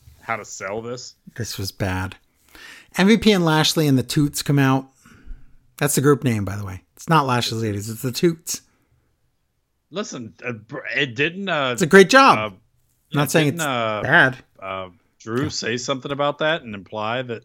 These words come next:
Speaker 1: we know what they are?
Speaker 2: Yes, 'cause they are. They've said that. Um,
Speaker 1: Mm-hmm.
Speaker 2: Lashley says if Drew loses at the pay-per-view, he doesn't get any more chances.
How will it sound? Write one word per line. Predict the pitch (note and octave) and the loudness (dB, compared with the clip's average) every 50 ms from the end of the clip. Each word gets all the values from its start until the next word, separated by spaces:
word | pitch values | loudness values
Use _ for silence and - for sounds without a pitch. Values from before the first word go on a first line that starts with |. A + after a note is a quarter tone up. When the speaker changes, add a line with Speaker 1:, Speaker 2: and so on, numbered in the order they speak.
| _ _ | _ _
Speaker 1:
we | - F#2 | -16 -12
know | G2+ A#2 B2+ | -10 -10 -8
what | B2 A#2+ A2+ | -8 -10 -10
they | F#2 E2+ | -10 -10
are? | E2 E2 F2 A2 _ _ _ _ _ _ _ _ _ _ - - _ _ | -10 -10 -12 -14 _ _ _ _ _ _ _ _ _ _ -20 -20 _ _
Speaker 2:
Yes, | - D#3 A3 D4+ F#4+ - - - - - | -2 0 2 4 4 4 4 4 0 -2
'cause | - - C3 D3+ | -2 -2 2 4
they | E3+ F#3 | 6 8
are. | A3 C#4 G4 - A2+ G2+ F#2+ - - _ _ _ _ _ _ _ _ _ _ _ _ _ _ _ _ _ _ _ _ - | 8 8 8 8 4 2 -4 -12 -16 _ _ _ _ _ _ _ _ _ _ _ _ _ _ _ _ _ _ _ _ 0
They've | D3 C#3+ - | 0 2 4
said | - - A3 G#3 C#3+ | 6 6 6 6 4
that. | B2+ G#2+ G#2+ - - _ _ - - - - - - - - | 2 0 -2 -6 -14 _ _ -20 -20 -20 -20 -20 -20 -8 0
Um, | - D#3+ E3+ E3 D#3 - | 2 4 4 4 2 0
Speaker 1:
Mm-hmm. | G#2+ C3+ - B3+ - - C#3 | -4 -8 -10 -12 -8 -2 2
Speaker 2:
Lashley | D3 D#3 F3 F#3+ - - - G#3+ G#3 G3+ G3 | 4 4 4 4 4 4 4 4 4 4 2
says | E3+ - - E3+ D#3+ D3+ D3+ C#3+ C3+ - - | 0 0 2 2 4 4 4 2 0 0 0
if | - C#3 A#2+ - | 2 2 2 2
Drew | - - D3 F3+ A3+ A#3+ | 0 2 4 6 6 8
loses | A3+ G3 F#3+ F#3 F3 E3+ E3 | 8 6 6 6 4 2 2
at | F3+ E3+ | 2 2
the | E3 D#3 | 2 4
pay-per-view, | - E3 D#3 C#3+ C#3 B2+ A#2+ B2+ C3 | 4 6 6 6 4 2 2 2 2
he | A#2+ B2+ C#3 | 4 4 4
doesn't | C3+ C#3 C3 C#3 A#2+ | 4 6 4 4 4
get | C3+ C3 | 4 4
any | D3 E3+ F#3 | 4 4 4
more | F#3 F3 E3 | 4 2 2
chances. | - - D#3 C#3+ B2+ B2 - A2+ - - - | 2 2 2 2 2 2 -2 -8 -12 -14 -16